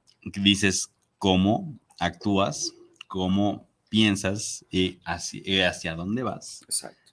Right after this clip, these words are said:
Speaker 1: Al momento de tener ahora sí un, una bronca, un, estando en el hoyo, ¿no?
Speaker 2: Exactamente. Entonces, pues, bueno,
Speaker 1: Porque
Speaker 2: digo
Speaker 1: ahorita lo estábamos hablando muy lineal, ¿no?
Speaker 2: Ah, no,
Speaker 1: Pero
Speaker 2: bueno, tienes
Speaker 1: la
Speaker 2: no, no,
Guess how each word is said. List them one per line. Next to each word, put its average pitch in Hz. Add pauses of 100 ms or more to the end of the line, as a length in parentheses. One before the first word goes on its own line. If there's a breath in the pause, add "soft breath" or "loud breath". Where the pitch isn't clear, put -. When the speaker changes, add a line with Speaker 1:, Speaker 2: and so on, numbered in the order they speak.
Speaker 1:
Al 104
momento 98
de 117
tener 98
ahora 92
sí -
un, 95
una 101
bronca, 98
un, 92
estando 95
en 104
el 92
hoyo, 98
¿no? 82 (240)
Speaker 2:
Exactamente. 120
Entonces, 139
pues, 131
bueno, 196
Speaker 1:
Porque 170
Speaker 2:
digo 175
Speaker 1:
ahorita 110
lo 165
estábamos 127
hablando 104
muy 107
lineal, 107
¿no? 104
Speaker 2:
Ah, 262
no, 247
Speaker 1:
Pero 190
Speaker 2:
bueno, 190
tienes 147
Speaker 1:
la 110
Speaker 2:
no, 110
no, 113